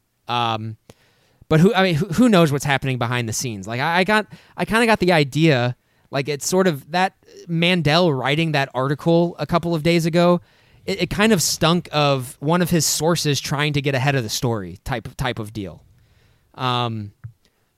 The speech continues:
you know, I, or, like, his, his Pac-twelve, his West Coast sources, uh, putting out there that the Rose Bowl is not gonna happen if this goes through. That, that seems to me kind of like a,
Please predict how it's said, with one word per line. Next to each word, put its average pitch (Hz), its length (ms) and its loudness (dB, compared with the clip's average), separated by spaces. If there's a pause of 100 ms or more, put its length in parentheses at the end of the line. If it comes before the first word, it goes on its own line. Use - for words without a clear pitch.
(240)
you 143 120 -4
know, 135 80 -2
I, 135 280 -2 (320)
or, 156 280 0
like, 143 220 -4
his, 151 260 0
his 143 200 0
Pac-twelve, 143 720 0
his 131 160 -4
West 143 240 0
Coast 139 280 0
sources, 131 600 -2 (460)
uh, 139 180 2
putting 160 300 2
out 139 220 2
there 131 180 2
that 123 180 -4
the 127 80 -2
Rose 160 220 6
Bowl 147 140 2
is 139 80 -2
not 151 160 2
gonna 123 120 -4
happen 139 340 0
if 110 120 -8
this 120 160 -4
goes 117 280 -4
through. 113 260 -6
That, 135 220 -2
that 160 160 0
seems 208 300 0
to 156 100 0
me 143 220 2
kind 143 300 -2
of 123 120 -2
like 123 280 -2
a, 117 260 -2